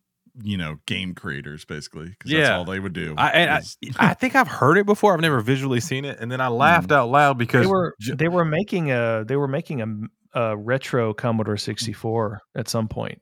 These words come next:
Speaker 3: They were re-, gonna
Speaker 1: I believe they
Speaker 3: re-release
Speaker 1: put
Speaker 3: it.
Speaker 2: Kinda
Speaker 1: out
Speaker 2: like the Nintendos or whatever.
Speaker 1: Yeah,
Speaker 2: Yeah,
Speaker 1: they
Speaker 2: they
Speaker 3: Like a
Speaker 2: made.
Speaker 3: mini.
Speaker 1: I think they
Speaker 2: It's funny
Speaker 1: released
Speaker 2: 'cause Josh says the Commodore sixty-four was a Soviet sleeper tool to introduce,
Speaker 1: <laughs>
Speaker 2: I'm sorry, indoctrinate future <laughs> communists.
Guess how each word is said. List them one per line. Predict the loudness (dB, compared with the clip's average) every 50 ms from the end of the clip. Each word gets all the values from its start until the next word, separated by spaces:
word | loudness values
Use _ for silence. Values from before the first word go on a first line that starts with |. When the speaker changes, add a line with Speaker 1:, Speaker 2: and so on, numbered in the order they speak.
| _ _
Speaker 3:
They | -6 -4
were | -4 -4 -4
re-, | -2 -2 -2 -2 -2
gonna | -2 0 0 0
Speaker 1:
I |
believe | 2 2 4 2 4 4
they | 2
Speaker 3:
re-release | 2 4
Speaker 1:
put | 4
Speaker 3:
it. | 4
Speaker 2:
Kinda | 6 6
Speaker 1:
out | 4 4 2 0 -2
Speaker 2:
like | -4 -6 -6
the | -4 -4
Nintendos | -2 0 0 2 2 2 2
or | 0 0
whatever. | 2 2 2 2 2 2 0 -2 -2 -6 _ _ _ _ _ _
Speaker 1:
Yeah, | -2 0
Speaker 2:
Yeah, | 0 0
Speaker 1:
they | 2
Speaker 2:
they | 2
Speaker 3:
Like | 2 2
a | 2
Speaker 2:
made. | 0 0 -2
Speaker 3:
mini. | -4 -6 -6 -6 _ _ _ _ _ _ _ _ _ _ _ _ _ _ _ _ _ _ -10
Speaker 1:
I | -10
think | -8 -4
they | -2 0
Speaker 2:
It's | 0 0 4
funny | 4 6 6
Speaker 1:
released | 6 4 4
Speaker 2:
'cause | 2 2
Josh | 4 6 6 6 6 6
says | 4 2 2 2 0
the | -2
Commodore | 0 2 2 2 2 2 2 0 0
sixty-four | 0 -4 -4 -4 -6 -4 0 2 2 2 2
was | 2 0 -2
a | -4
Soviet | -4 -4 -2 0 0 0 0 -2 -4 -4 -4
sleeper | -8 -8 -4 -2 -2 -2 0 -2 -2
tool | -2 -2 -2 -2 -2 -2 -4
to | -4 -6
introduce, | -8 -6 -4 -4 -4 -2 0 0 0 -2 -4 -8 -12 _ _
Speaker 1:
<laughs> | _
Speaker 2:
I'm | -10 -2
sorry, | 2 4 4 4 4 2 0 -2 _ -18 -20 -20 -20 -18 -6 -2
indoctrinate | -2 0 2 4 4 4 4 4 2 2 4 4 2 2 0 2
future | 2 2 4 4 2 2 2 2
<laughs> | 2 2
communists. | 0 2 4 4 4 4 4 4 0 0 -2 -2 -4 -6 -6 -6 -4 -4 -4 -4